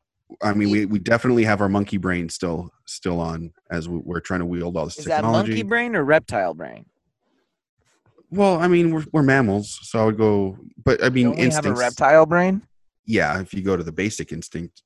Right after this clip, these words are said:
Speaker 1: the base space, the medulla oblongata.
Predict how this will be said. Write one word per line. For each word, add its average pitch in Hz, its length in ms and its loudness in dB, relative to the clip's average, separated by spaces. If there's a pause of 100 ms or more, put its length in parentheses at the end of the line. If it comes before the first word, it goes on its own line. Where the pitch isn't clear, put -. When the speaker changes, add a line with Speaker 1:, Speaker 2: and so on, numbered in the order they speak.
(140)
Speaker 1:
the 92 100 -8
base 95 280 -2
space, - 580 -14
the 107 80 0
medulla 131 500 6
oblongata. 123 720 0